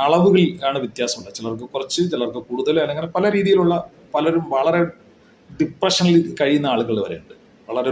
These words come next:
രോഗാവസ്ഥയിൽ വരെ എത്തിയിട്ടുണ്ട്. അപ്പൊ നമുക്ക് ആദ്യം ഈ എന്താണ് നമ്മുടെ രോഗം എന്ന് നമ്മൾ കണ്ടുപിടിക്കണം, എവിടെയാണ് രോഗം എന്ന് കണ്ടുപിടിക്കണം. അത് ഇൻസൈഡിൽ നിന്നാണോ ഔട്ട്സൈഡിൽ നിന്നാണോ, നിന്നാണോ എന്ന് കണ്ടുപിടിക്കണം.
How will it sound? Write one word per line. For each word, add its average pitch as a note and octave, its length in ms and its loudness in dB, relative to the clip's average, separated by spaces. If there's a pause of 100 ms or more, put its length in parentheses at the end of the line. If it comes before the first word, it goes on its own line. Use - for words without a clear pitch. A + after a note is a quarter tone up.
രോഗാവസ്ഥയിൽ D#3 800 4
വരെ B2+ 140 2
എത്തിയിട്ടുണ്ട്. F#2+ 360 -14 (840)
അപ്പൊ G#3 220 2
നമുക്ക് G#3 360 2
ആദ്യം F3 240 4 (240)
ഈ - 20 4 (500)
എന്താണ് E3+ 400 4 (320)
നമ്മുടെ D3 320 0
രോഗം C#3+ 380 4 (260)
എന്ന് C3+ 220 -10
നമ്മൾ B2+ 160 -6 (100)
കണ്ടുപിടിക്കണം, A2+ 540 -4 (100)
എവിടെയാണ് C3+ 380 -4 (100)
രോഗം A#2 320 0
എന്ന് G#2 180 -12
കണ്ടുപിടിക്കണം. G2 520 -16 (180)
അത് B2+ 100 -2 (300)
ഇൻസൈഡിൽ D#3 460 -4
നിന്നാണോ A#2+ 300 -2 (140)
ഔട്ട്സൈഡിൽ B2+ 380 -2
നിന്നാണോ, G#2 260 -8 (200)
നിന്നാണോ G2 320 -12 (100)
എന്ന് A#2+ 200 -8
കണ്ടുപിടിക്കണം. G#2 440 -8